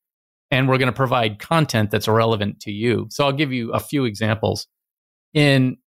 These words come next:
Crohn's and ulcerative colitis, also known as I B D,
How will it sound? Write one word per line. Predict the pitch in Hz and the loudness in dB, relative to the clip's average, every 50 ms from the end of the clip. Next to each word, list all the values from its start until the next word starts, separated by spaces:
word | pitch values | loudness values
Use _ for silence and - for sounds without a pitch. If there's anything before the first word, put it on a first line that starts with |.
| _ - | _ -4
Crohn's | - 180 165 165 165 165 170 170 170 165 160 - - - | 0 2 4 4 4 4 4 4 2 2 0 -2 -6 -6
and | - 135 127 127 120 120 - | -2 0 2 2 2 2 2
ulcerative | 139 135 139 - - 143 127 117 104 | 2 0 0 0 -2 -2 0 0 -2
colitis, | 101 - 120 113 117 110 101 98 104 - - - | 0 -2 0 0 2 2 0 0 -2 -4 -4 -4
also | 113 98 - - | -2 -2 0 0
known | 110 104 104 101 101 | 2 2 4 2 2
as | 98 95 92 - - | 0 -2 -4 -8 -6
I | - 120 110 110 | -2 0 0 0
B | 98 110 101 101 | 0 -2 -6 -6
D, | 95 107 110 107 101 95 95 | -6 -6 -4 -4 -4 -6 -8